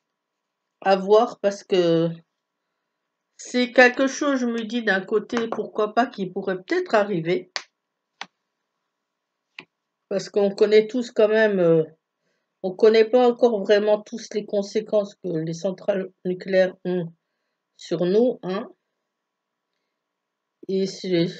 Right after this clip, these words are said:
les conséquences qu'ont les centrales sur, euh, sur la planète et sur le temps aussi. Bon, sur la planète, on connaît quand même plus ou moins parce que,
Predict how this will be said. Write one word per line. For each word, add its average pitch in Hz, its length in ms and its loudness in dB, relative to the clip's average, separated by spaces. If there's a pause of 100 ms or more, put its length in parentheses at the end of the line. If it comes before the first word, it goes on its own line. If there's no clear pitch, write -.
les 175 520 2
conséquences 196 600 -4
qu'ont 190 180 -4
les 185 80 0
centrales 190 680 0
sur, 170 260 -12
euh, 175 220 -2 (560)
sur 190 180 -4
la 175 140 2
planète 175 600 0 (760)
et 208 100 -4
sur 202 260 -8
le 196 160 -4
temps 180 320 -4
aussi. 165 400 -12 (800)
Bon, 185 140 -4
sur 180 220 -4
la 180 140 2
planète, 196 500 2
on 156 100 -8
connaît 170 320 -2
quand 165 140 -2
même 170 180 -2
plus 185 240 -6
ou 202 60 0
moins 214 240 2
parce 170 240 -4
que, 160 300 -4